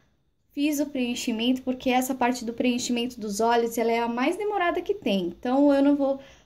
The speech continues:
passar pra vocês esse, esse processo. Eu vou mostrar pra vocês como eu faço, tá? De um lado.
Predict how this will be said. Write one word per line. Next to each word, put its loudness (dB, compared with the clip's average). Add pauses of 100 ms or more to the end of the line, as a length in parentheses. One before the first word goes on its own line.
(120)
passar 0
pra 2
vocês 2
esse, 2
esse 2
processo. 2
Eu -4
vou -2
mostrar -2
pra -6
vocês 0
como 4
eu 4
faço, 2
tá? 0
De -6
um -2
lado. 2